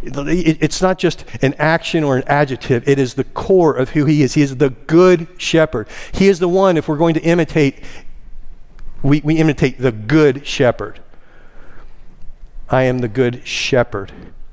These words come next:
He is the one who owns, who leads, who cares for, who is with the sheep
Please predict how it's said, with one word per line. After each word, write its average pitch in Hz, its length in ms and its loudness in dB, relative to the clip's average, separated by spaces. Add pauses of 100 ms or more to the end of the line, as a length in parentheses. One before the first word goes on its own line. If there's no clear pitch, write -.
(600)
He - 160 2
is 147 120 4
the 127 80 -4
one 127 160 0
who 120 200 -2
owns, 135 520 -2 (180)
who 117 200 -2
leads, 131 560 0 (600)
who - 80 -4
cares 131 360 -2
for, 139 380 -4 (920)
who 117 120 0
is 110 120 0
with 117 460 -2
the 117 100 -2
sheep - 380 -4